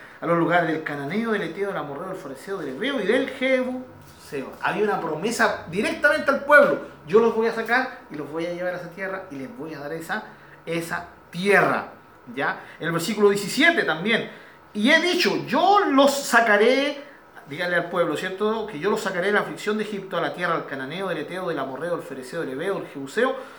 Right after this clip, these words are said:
una tierra que fluye leche y miel". ¿Se dan cuenta, hermanos, cómo vez tras vez se va prometiendo esto? Hay una sobreabundancia en la promesa de Dios. ¿Ya? Dios les prometió, se lo dijo a sus padres, se los dijo a ellos. ¿Pero qué pasó con ellos?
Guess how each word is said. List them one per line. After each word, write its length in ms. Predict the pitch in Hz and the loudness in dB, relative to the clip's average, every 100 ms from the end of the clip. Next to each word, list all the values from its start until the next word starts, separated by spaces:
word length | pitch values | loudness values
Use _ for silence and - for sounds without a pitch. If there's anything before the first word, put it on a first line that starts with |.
| - | -2
una 200 | 220 233 | 4 4
tierra 440 | 214 247 247 247 - | 6 6 6 6 0
que 80 | |
fluye 400 | 147 208 208 208 | -8 -6 -4 -4
leche 580 | 196 185 185 - 214 - - | -6 -8 -10 -8 -10 -10 -14
y 80 | 147 | -12
miel". 260 | 139 110 - - - - - | -12 -12 -16 -20 -20 -20 -6
¿Se 100 | 208 | 0
dan 100 | 226 | 0
cuenta, 180 | 262 254 | 0 2
hermanos, 200 | 247 240 | 0 0
cómo 220 | 208 196 | -4 -2
vez 160 | 277 269 | 0 2
tras 220 | 262 233 | 2 2
vez 200 | 330 - | 0 -4
se 100 | 247 | -2
va 140 | 262 | 0
prometiendo 440 | 262 254 254 277 311 | 0 -2 -2 -2 -4
esto? 400 | 320 415 415 - - - - | -4 -8 -10 -14 -20 -20 -8
Hay 140 | 180 220 | -2 2
una 340 | 220 214 214 | 4 2 0
sobreabundancia 840 | - 240 233 185 175 330 - 311 - | 0 4 4 2 2 0 0 -4 -4
en 120 | 202 | 0
la 100 | 190 | 0
promesa 500 | 185 160 139 185 196 - - | 0 -4 -6 -8 -8 -12 -12
de 80 | 262 | -6
Dios. 300 | 285 190 - - - - - - 127 | -2 -2 -6 -16 -20 -20 -20 -18 -12
¿Ya? 100 | 113 - - | -12 -14 -12
Dios 200 | 147 285 | 2 6
les 100 | 285 - | 6 6
prometió, 720 | 254 226 202 285 - - - - - - - | 6 6 6 8 8 6 -2 -14 -20 -20 -8
se 200 | - 202 | 0 4
lo 100 | 214 | 4
dijo 160 | 269 | 4
a 60 | 233 | 2
sus 140 | 233 | 0
padres, 500 | - 339 311 220 151 | 6 8 10 8 4
se 200 | - - | -2 -6
los 160 | 180 165 | -2 0
dijo 280 | 208 208 185 | 0 4 6
a 80 | |
ellos. 640 | 226 254 202 160 - - - - - - - - | 6 6 4 -2 -4 -12 -18 -20 -20 -20 -18 -6
¿Pero 140 | 165 | -2
qué 100 | 170 | 0
pasó 180 | 214 214 | 0 0
con 120 | 214 | 0
ellos? 180 | 240 294 | -2 -2